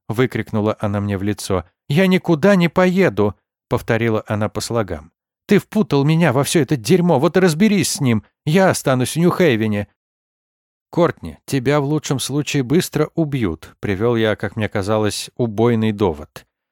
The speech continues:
"Тебе нужно уехать из города, если ты хочешь остаться в Штатах, то сменить имя и внешность". "Нет, этот вариант не годится. Разберись с тем дерьмом, что ты натворил,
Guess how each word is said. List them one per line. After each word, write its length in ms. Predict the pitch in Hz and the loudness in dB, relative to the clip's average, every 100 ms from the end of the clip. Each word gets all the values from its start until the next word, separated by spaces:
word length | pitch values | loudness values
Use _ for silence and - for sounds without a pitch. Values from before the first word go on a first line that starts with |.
| _ _ | _ _
"Тебе 240 | - 143 | -2 0
нужно 360 | 180 165 139 160 | 2 2 0 -4
уехать 540 | - 147 165 156 131 127 | -2 -2 0 0 -2 -4
из 140 | 110 | -6
города, 420 | 92 156 127 90 | 0 0 2 -2
если 260 | 95 113 123 | -2 -4 -6
ты 140 | 123 | -6
хочешь 320 | - 147 - 123 | -2 -2 -2 -6
остаться 400 | - 135 - 110 | -2 -4 -4 -8
в 40 | |
Штатах, 460 | - 139 156 - - | -6 -2 -2 -4 -6
то 140 | 117 | -6
сменить 480 | - 123 143 - - | -4 -2 -2 -4 -8
имя 240 | 143 147 135 | -6 -4 -4
и 100 | - | -4
внешность". 760 | 120 147 131 - 87 82 - - _ _ - | -4 -2 -2 -2 -8 -10 -14 -20 _ _ -2
"Нет, 400 | 175 180 170 - _ _ - | 2 2 0 -4 _ _ -4
этот 280 | 160 180 165 | -2 0 0
вариант 340 | 160 151 143 | 2 2 0
не 120 | 156 170 | -2 0
годится. 540 | 175 127 110 - 117 _ _ | 0 0 -6 -6 -8 _ _
Разберись 500 | - 190 175 214 190 | 0 2 4 2 2
с 60 | - | 0
тем 180 | 175 147 | 0 2
дерьмом, 320 | 117 160 196 | 2 2 2
что 220 | - 151 | 0 -6
ты 100 | - | -2
натворил, 560 | 170 165 160 147 104 | 0 2 2 2 0